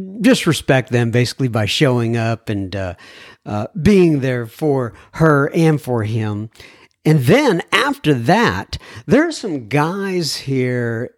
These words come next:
in the group where I attend, the A A group where I attend, uh, who have, w-, one guy in particular who's putting it on. His name is Ron, and he has convinced me to pop by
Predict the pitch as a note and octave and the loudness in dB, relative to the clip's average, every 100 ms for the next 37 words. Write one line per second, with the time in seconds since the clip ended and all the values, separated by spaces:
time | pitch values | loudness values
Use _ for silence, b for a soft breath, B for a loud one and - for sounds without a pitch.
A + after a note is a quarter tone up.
0 | - D#3+ D#3 D3 C#3 B2 b b b b | 0 2 4 4 2 -2 b b b b
1 | _ D3 C3 D3 A2+ C3+ F3 E3 D#3+ _ | _ -8 0 0 2 4 4 4 0 _
2 | _ - D#3 D3 C#3+ D3 D3 C#3+ C#3 C3 | _ -6 0 2 2 2 0 2 2 0
3 | - D#3+ D3+ C#3+ C3+ B2+ B2+ C3+ D3 D3 | -2 0 4 4 2 2 0 2 2 4
4 | C#3 B2+ C3 C3 C#3 B2+ B2 A#2+ A2 D3 | 4 2 0 -2 -2 0 2 0 -2 0
5 | B2+ A#2+ A#2 A#2+ C3+ C#3+ E3+ E3 D#3 D3 | 0 0 -2 -2 0 2 4 4 2 2
6 | B2 B B B - A3+ A3 C4+ G#3 G3 | 0 B B B -4 2 4 4 4 2
7 | E3 C#3+ C3 - C3+ C3+ A2+ A2 B2+ - | 2 2 0 -2 -2 0 -2 0 -2 0
8 | D3+ A#2+ A2+ A2 G2+ G#2+ A2+ A#2+ G#2+ G#2 | 0 0 0 0 -2 -2 -2 -2 -2 -2
9 | A2+ A2+ A#2 B B B C3+ G3+ C#4 F3+ | 0 0 -2 B B B 2 2 2 0
10 | - D#3 C3 A#2+ D#3+ G3 - - B2 A#2 | 0 0 2 2 2 2 -2 -6 -2 0
11 | A2 G#2 G2+ G2+ - - B2 A2 G#2 G2 | 0 0 -2 -6 -6 -2 0 0 -2 -6
12 | - _ _ _ _ _ _ _ - - | -12 _ _ _ _ _ _ _ -20 -6
13 | - F#3+ F#3+ D#3 E3 E3 F3+ G3+ G#3 | 2 2 2 -2 0 0 0 0 -2